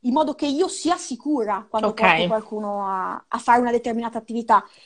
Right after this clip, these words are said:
Speaker 1: In questo momento ti direi che non porterei mai nessuno a fare un'attività dove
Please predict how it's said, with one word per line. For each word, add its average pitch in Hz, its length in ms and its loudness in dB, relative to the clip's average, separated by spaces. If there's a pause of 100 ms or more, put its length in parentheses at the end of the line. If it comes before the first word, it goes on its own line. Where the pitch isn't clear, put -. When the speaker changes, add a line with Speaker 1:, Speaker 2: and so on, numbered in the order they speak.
(140)
Speaker 1:
In 254 120 4
questo 320 300 4
momento 330 380 6
ti 294 120 -2
direi 254 280 4
che 277 120 -2
non 262 240 4
porterei 285 520 2
mai 254 460 2
nessuno 240 760 0 (260)
a 240 120 -4
fare 285 240 6
un'attività 254 840 2 (340)
dove 262 720 -2